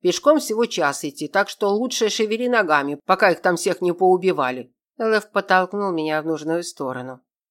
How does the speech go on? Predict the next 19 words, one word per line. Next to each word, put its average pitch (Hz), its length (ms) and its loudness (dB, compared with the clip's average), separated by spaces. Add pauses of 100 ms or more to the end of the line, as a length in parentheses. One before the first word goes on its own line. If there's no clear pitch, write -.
(500)
Я 214 260 0
шла 214 360 0
и 160 100 -2
злилась. 147 680 -8 (260)
На 294 120 2
себя 196 480 4
за 190 140 -2
то, 190 120 -2
что 202 180 -6
поверила 202 500 0
этому 180 340 -4
зеленому 175 520 -4
интригану, 165 760 0 (300)
на 269 220 6
Лефа 190 420 -2
за 185 140 -4
его 190 180 -2
дурной 190 340 -2
характер 196 640 0